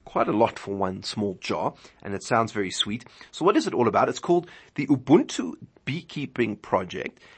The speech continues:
uh, and it's run by a group called Mensch down in Cape Town, who are a Jewish social change organization. And, uh, the Jewish Joint Distribution Committee, um, have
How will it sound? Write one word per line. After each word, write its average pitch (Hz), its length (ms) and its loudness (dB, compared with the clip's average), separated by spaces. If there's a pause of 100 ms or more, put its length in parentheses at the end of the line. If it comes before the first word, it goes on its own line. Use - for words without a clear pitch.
(160)
uh, 107 180 4
and 107 120 -2
it's 104 100 -6
run 131 180 4
by - 120 4
a 117 40 2
group 113 200 0
called 107 180 -2
Mensch 117 320 2
down 104 220 4
in 101 80 -4
Cape 107 260 -2
Town, 92 280 2
who 98 280 -2 (340)
are 95 120 2
a 90 60 0
Jewish 117 360 2
social 107 320 2
change 110 380 -2
organization. 87 720 -10 (960)
And, 123 260 2 (380)
uh, 117 160 4
the 110 140 -2
Jewish 190 380 -4 (140)
Joint 139 280 0
Distribution 123 540 -8
Committee, - 520 -10 (400)
um, 101 500 -2 (200)
have 117 500 0